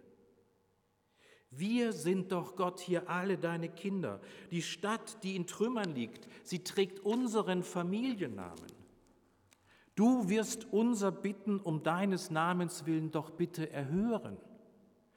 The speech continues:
Du wirst unsere Trümmer um deines Namens willen doch wieder aufrichten.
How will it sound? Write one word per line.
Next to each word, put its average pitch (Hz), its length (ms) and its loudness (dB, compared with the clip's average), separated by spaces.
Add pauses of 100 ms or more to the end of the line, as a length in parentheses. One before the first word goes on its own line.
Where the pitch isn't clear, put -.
(260)
Du 196 180 6
wirst 202 260 6
unsere 208 420 6
Trümmer 240 460 4
um 147 160 0
deines 208 460 2
Namens 196 580 4
willen 135 320 2 (220)
doch 135 180 2
wieder 196 260 6
aufrichten. 220 720 2